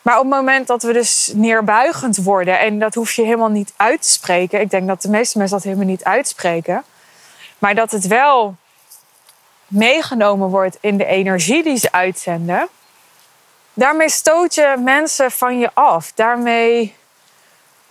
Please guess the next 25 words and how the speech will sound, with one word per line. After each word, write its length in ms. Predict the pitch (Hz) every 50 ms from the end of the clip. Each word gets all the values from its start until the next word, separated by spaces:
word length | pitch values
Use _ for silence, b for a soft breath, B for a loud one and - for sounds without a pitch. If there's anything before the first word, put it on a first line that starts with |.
| _ _ _ _ _ _ _ -
creëer 580 | - 262 254 247 247 240 254 277 294 320 330
je 340 | 294 240 202 196 214 247 240
dat 200 | 214 226 226 220
mensen, 1000 | 220 220 226 233 233 240 233 - - - 214 214 208 208 208 214 208 208 185 - - _ _ _ _ _ _ _ _ _ b b b b b b b b b
ja, 140 | - 247 -
het 160 | - 202 196
niet 300 | 208 233 254 254 233 -
fijn 340 | - - 226 226 247 269 262
vinden 240 | - 254 247 240 202
om 80 | 220
bij 160 | 214 214 220 226
je 80 | -
in 100 | 202 214
de 80 | 208 202
buurt 360 | 180 196 220 240 262 269 -
te 80 | - 214
zijn. 500 | - 240 226 226 226 233 233 226 226 -
Of 220 | - 196 - -
niet 520 | 220 220 226 220 220 214 - - - - b b b b b b b b b b b b b b _ _ _ _ _ - _ _ _ _ _ _ _ _ _ _ - - _ _ _ - - _ - - _ _ _ _ - - -
blij 480 | 208 185 190 202 202 214 226 254 277
van 240 | 254 - 277 262 247
je 100 | 247 240
worden. 800 | 226 240 247 247 247 233 247 233 233 226 233 233 233 233 220 196 _ _ 226
Of 260 | _ - 214 196 - -
niet, 560 | 214 214 220 220 220 214 - - - -